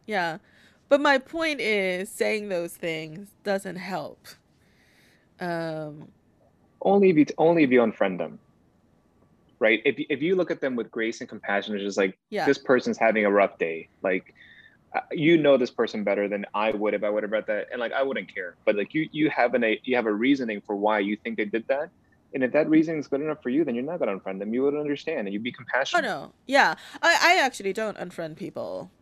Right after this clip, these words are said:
Speaker 1: Um, there, there are plenty of people, uh, you know, that,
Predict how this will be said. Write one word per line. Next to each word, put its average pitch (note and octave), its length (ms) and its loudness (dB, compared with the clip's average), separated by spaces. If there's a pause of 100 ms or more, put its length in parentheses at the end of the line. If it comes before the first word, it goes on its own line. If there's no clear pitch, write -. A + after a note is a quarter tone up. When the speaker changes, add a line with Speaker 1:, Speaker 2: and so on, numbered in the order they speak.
(140)
Speaker 1:
Um, F#3+ 380 -2
there, A3 300 8
there C4+ 140 4
are C4+ 100 2
plenty B3+ 560 -6
of F3 100 -8
people, F3+ 640 -6 (120)
uh, F#3 120 -6
you E3+ 160 -8
know, D#3+ 360 -8
that, E3+ 640 -2